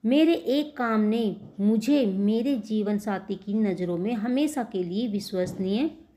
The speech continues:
बना दिया। उस समय मैंने उसका साथ दिया और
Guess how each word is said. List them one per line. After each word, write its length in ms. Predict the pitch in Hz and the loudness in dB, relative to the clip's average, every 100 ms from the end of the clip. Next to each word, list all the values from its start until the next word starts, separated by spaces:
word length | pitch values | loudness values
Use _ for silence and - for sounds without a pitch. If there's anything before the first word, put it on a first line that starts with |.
| _ - | _ -6
बना 260 | 175 175 170 | -2 -2 -2
दिया। 340 | 196 240 190 - _ _ _ _ _ _ _ _ _ _ _ - | 0 0 -2 -8 _ _ _ _ _ _ _ _ _ _ _ -2
उस 240 | 285 311 - | 2 2 2
समय 360 | 269 254 254 | 2 4 0
मैंने 680 | 226 214 220 226 226 233 226 - - | -2 0 2 2 0 -2 -6 -12 -8
उसका 280 | 220 - 269 | -8 -6 -6
साथ 360 | - 196 196 185 | -2 0 0 0
दिया 240 | 202 175 | 0 0
और 500 | 180 - 196 202 202 | -2 -2 0 0 -4